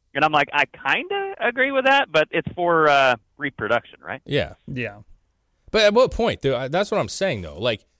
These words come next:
Speaker 2: let's say you get yourself involved with this kind of shenanigans, uh, and then he comes to you. Okay, you, you, you and your kids are there, right? You move into this compound, whichever one it is,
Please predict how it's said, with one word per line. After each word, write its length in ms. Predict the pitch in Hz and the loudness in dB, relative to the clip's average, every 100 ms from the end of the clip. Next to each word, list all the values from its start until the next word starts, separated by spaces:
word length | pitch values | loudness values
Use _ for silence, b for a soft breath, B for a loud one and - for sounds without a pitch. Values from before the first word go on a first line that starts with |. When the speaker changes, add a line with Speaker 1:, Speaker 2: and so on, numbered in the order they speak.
| _ - | _ -4
Speaker 2:
let's 180 | 190 196 | -2 0
say 140 | 202 | -2
you 320 | 196 185 156 | 0 0 -2
get 180 | 120 165 | -2 -4
yourself 340 | 160 147 139 117 | -4 -2 -4 -4
involved 440 | 82 113 156 98 | -4 0 0 0
with 140 | 87 | -6
this 160 | 80 - | -10 -12
kind 180 | 95 82 | -10 -10
of 160 | 82 | -10
shenanigans, 680 | - 98 80 78 78 92 135 _ _ _ _ | -8 -8 -8 -10 -10 -10 -12 _ _ _ _
uh, 260 | 110 113 113 | -6 -4 -2
and 160 | 131 127 | -2 0
then 220 | 160 156 | 0 -2
he 200 | 147 185 | -4 -6
comes 360 | 170 175 147 | -4 -6 -6
to 80 | 98 | -8
you. 360 | 85 73 78 113 | -10 -10 -12 -12
Okay, 140 | 110 127 | -6 -4
you, 160 | 123 135 | -4 -6
you, 200 | 113 120 | -10 -14
you 200 | 101 135 | -8 -6
and 60 | 156 | -4
your 80 | 151 | -6
kids 300 | - 120 90 | -6 -6 -6
are 60 | 85 | -10
there, 220 | 76 65 | -12 -12
right? 240 | 92 110 | -8 -8
You 220 | 92 107 - | -8 -12 -10
move 340 | 95 117 170 | -4 2 2
into 220 | 156 139 120 | 2 -2 -2
this 160 | 107 | -4
compound, 500 | - 101 87 - 73 | -4 -6 -6 -8 -8
whichever 380 | 92 95 113 110 | -6 -4 -2 -4
one 200 | 101 95 | -6 -6
it 100 | 90 | -8
is, 220 | 69 - | -12 -18